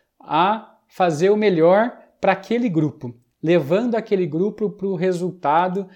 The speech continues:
que aquele grupo precisa atingir. O poder, então, é definido como uma faculdade, enquanto a autoridade é definido como uma habilidade.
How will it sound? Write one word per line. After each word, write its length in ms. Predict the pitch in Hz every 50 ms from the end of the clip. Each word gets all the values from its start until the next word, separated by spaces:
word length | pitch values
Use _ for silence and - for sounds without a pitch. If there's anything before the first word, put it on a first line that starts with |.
| _ _ _
que 120 | _ -
aquele 280 | 170 170 - 185 175 175
grupo 380 | 147 156 165 180 175 - 175 170
precisa 480 | 175 160 165 160 - 185 170 156 170
atingir. 640 | 175 175 - - 185 175 147 110 113 113 95 - _ _ _ _ _ _ _ _ _ _ _ _ _ _ _ _ _ _ _ _ _ _ _ _ _ _ _ -
O 60 | 165
poder, 460 | - 214 214 202 196 202 233 247 247
então, 320 | 240 214 - - 208 214 220
é 60 | 208
definido 500 | 208 208 208 - 196 180 180 180 180 175
como 220 | - 185 175 180
uma 160 | 175 175 175
faculdade, 800 | 170 - 190 175 180 - 165 139 143 160 190 214 208 180 160 160
enquanto 420 | 156 - - 180 185 185 185 202
a 20 | 190
autoridade 800 | 185 185 185 196 190 180 170 135 139 147 175 208 214 190 175
é 40 | 160
definido 480 | 160 175 175 - - 180 180 185 185 196
como 260 | - - 190 190 196
uma 240 | 190 196 196 208 226
habilidade. 1040 | 214 160 147 190 214 220 220 233 196 160 156 151 151 143 139 131 113 113 107 104 -